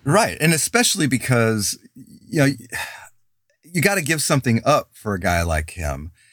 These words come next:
And, and so, you know, not only does that affect, yeah, you might get some guy, you'll get him for what, this year and maybe next. Yeah, I think next year he's arbitration eligible or whatever. But, you know, there's, he's got maybe one year left,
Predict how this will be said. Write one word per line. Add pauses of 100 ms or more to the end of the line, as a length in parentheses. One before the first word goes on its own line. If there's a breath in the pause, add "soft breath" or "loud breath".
(360 soft breath)
And,
and
so,
you
know,
not
only
does
that
affect,
yeah,
you
might
get
some
guy,
you'll
get (160)
him
for
what,
this
year
and
maybe
next.
Yeah,
I
think
next
year
he's
arbitration
eligible
or
whatever.
But, (400 loud breath)
you
know,
there's,
he's
got
maybe
one
year
left,